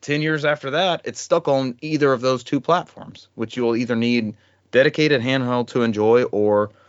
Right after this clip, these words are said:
um, like, a C R T for the P S two game. And it's, it's, it's not available anywhere else. And you won't find that with, uh, Peter Jackson's King Kong. I-, it's available on multiple formats.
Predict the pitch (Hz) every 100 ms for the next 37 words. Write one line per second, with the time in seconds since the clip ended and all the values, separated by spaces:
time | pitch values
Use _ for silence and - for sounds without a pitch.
0 | _ _ _ _ 107 107 107 104 101 104
1 | _ _ _ _ _ 117 110 - 143 127
2 | 170 180 120 110 135 127 - 208 101 82
3 | 90 92 - - 110 - - _ _ _
4 | _ _ _ _ 143 170 165 151 175 170
5 | 180 190 180 208 220 - - _ 131 143
6 | 156 156 147 - 123 139 170 - 165 170
7 | 139 135 - 123 127 127 - _ _ _
8 | _ _ _ - 113 120 120 165 151 143
9 | 139 - 143 - 151 147 143 131 90 95
10 | - 120 120 - 123 131 113 143 147 135
11 | 135 123 123 113 143 - 156 143 127 113
12 | 90 95 117 -